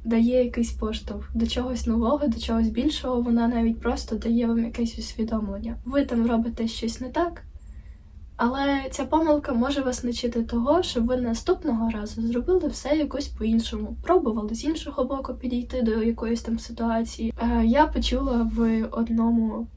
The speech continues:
е, з моїх улюблених фільмів таку фразу: «Обережні вічно страждають». Це просто така фраза, яку я почула, і я її одразу виписала собі в нотатки, тому що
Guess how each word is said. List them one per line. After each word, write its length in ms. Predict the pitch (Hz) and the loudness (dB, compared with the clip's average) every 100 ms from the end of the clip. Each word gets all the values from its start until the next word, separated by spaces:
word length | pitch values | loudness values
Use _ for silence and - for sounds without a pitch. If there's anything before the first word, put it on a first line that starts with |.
| - - | -16 -8
е, 240 | 208 208 | -6 -4
з 80 | 208 | -4
моїх 420 | 220 208 214 220 | -4 -2 -2 -4
улюблених 400 | 220 226 220 208 | -4 -2 -2 -4
фільмів 400 | - 302 349 277 | -4 0 2 2
таку 240 | - 226 208 | 0 -4 -4
фразу: 400 | - 294 339 302 - - - - - - - - - - | -2 0 0 -2 -8 -18 -18 -18 -18 -18 -18 -18 -20 -6
«Обережні 580 | 240 233 226 277 311 294 | 0 4 4 4 2 2
вічно 320 | 233 233 247 | 2 2 -2
страждають». 680 | 226 - 226 - 202 226 - - - | -6 -4 -4 -4 -4 -4 -2 -4 -4
Це 120 | 269 | -6
просто 380 | 277 285 - 294 | -2 0 0 -2
така 240 | 277 269 | -2 -4
фраза, 400 | - 294 392 311 | -2 2 2 2
яку 220 | 277 240 | 0 0
я 140 | 294 294 | 0 0
почула, 480 | 254 233 269 339 311 | -2 -6 0 2 2
і 240 | - 240 | 2 0
я 200 | 240 247 | 2 2
її 140 | 247 | 2
одразу 460 | 233 226 226 226 226 | 2 2 2 2 2
виписала 480 | 220 - - 202 214 | -2 -4 -6 -6 -6
собі 260 | - 226 | -4 -2
в 60 | 233 | 0
нотатки, 560 | 214 - 370 370 - 233 | 0 2 0 0 -6 -6
тому 280 | 214 226 | -2 -2
що 280 | 247 - 226 | -2 -2 -4